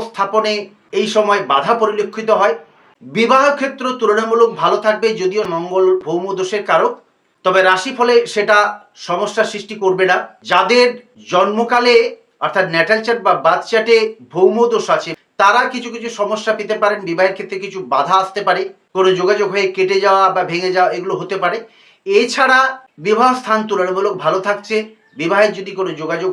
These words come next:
হয়ে থাকে, অর্থাৎ যাদের বার্থ চার্ট বা ন্যাটাল চার্টে ভৌমদোষ বা মাঙ্গলিক যোগ নেই, তাদের পক্ষে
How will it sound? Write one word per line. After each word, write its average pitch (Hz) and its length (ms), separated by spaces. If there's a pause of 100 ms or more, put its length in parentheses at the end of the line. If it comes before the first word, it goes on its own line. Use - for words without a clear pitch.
হয়ে 190 180
থাকে, 131 200 (240)
অর্থাৎ 180 280
যাদের 190 240 (640)
বার্থ 190 320
চার্ট 240 220
বা 220 160
ন্যাটাল 180 280
চার্টে 208 240 (180)
ভৌমদোষ 185 480
বা 180 160
মাঙ্গলিক 175 420
যোগ 185 120 (180)
নেই, 202 140 (420)
তাদের 208 340
পক্ষে 240 240